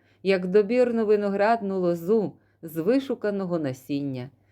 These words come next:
Як же ти в мене перетворилась на звироднілий кущ чужої виноградної лози? Тому хоч би ти вмивалась лужною водою та вживала багато мила,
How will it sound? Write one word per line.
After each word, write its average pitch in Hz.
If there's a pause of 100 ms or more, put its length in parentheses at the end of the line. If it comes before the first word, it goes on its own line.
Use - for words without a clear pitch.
(120)
Як 294
же 294
ти 269
в 254
мене 240
перетворилась 185 (220)
на 170
звироднілий 156
кущ 269 (200)
чужої 254
виноградної 202 (120)
лози? 156 (640)
Тому 233
хоч 226
би 208
ти 208
вмивалась 190 (120)
лужною 180
водою 156
та 147
вживала 170
багато 180
мила, 160